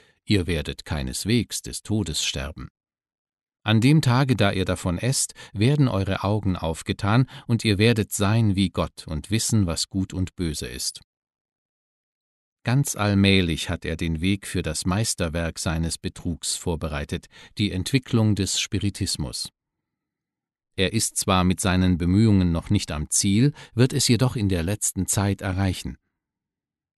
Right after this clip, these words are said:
Der Prophet sagt: „Und ich sah drei unreine Geister gleich Fröschen. Es sind Geister von Teufeln,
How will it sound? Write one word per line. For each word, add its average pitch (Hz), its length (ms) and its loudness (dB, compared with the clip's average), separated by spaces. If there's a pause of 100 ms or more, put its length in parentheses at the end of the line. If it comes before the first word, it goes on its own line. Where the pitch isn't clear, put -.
Der 92 140 4
Prophet 104 480 0
sagt: 104 460 0 (420)
„Und 123 200 6
ich 123 140 2
sah 135 220 4
drei 107 300 4
unreine 113 540 6
Geister 98 540 0
gleich 95 360 0
Fröschen. 113 520 -2 (540)
Es - 180 -2
sind 80 220 -2
Geister 92 440 0
von 87 220 -2
Teufeln, 98 600 -2